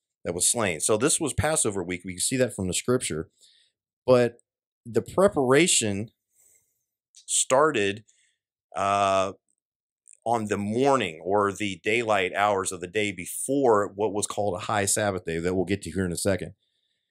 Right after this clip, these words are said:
But we see there, um, on Wednesday morning sometime. So let's turn to John, just a few pages over from where we're at right now. John chapter nineteen and verse thirty-one.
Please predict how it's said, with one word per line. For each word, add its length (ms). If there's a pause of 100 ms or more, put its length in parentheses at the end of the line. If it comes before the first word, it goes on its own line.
(560)
But 440
we 140
see 340
there, 500
um, 560
on 220
Wednesday 300
morning 260
sometime. 520
So 160
let's 220
turn 260
to 80
John, 720 (200)
just 180
a 40
few 180
pages 400
over 200
from 180
where 160
we're 100
at 100
right 160
now. 300 (500)
John 420
chapter 380
nineteen 560
and 140
verse 260
thirty-one. 640